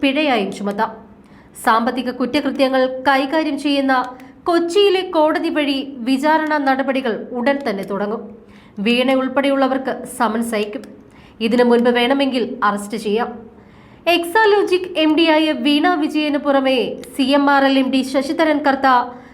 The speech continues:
ജോയിന്റ് എം ഡി ശരൺ എസ് കർത്ത, സി എം ആർ എൽ സി ജി എം ഫിനാൻസ് പി സുരേഷ് കുമാർ,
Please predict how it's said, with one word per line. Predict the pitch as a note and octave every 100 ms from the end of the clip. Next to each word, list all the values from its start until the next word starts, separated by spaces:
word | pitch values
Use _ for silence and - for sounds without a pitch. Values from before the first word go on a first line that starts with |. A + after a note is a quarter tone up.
| -
ജോയിന്റ് | A#3 E4 F#4 G4+ - -
എം | D#4+
ഡി | D4 D#4
ശരൺ | - D#4 C#4+ D#4+
എസ് | E4 E4 D4
കർത്ത, | C4+ C4+ A3+ G3 - - -
സി | C#4+
എം | C#4 D4+ C#4+
ആർ | C#4
എൽ | C#4
സി | C4+ - D4 D4+
ജി | E4
എം | D#4+ D4 - -
ഫിനാൻസ് | D#4+ D#4 D4+ - - -
പി | D#4 E4+ - - -
സുരേഷ് | C#4+ D#4 D4
കുമാർ, | D4+ C4 A#3+ G3+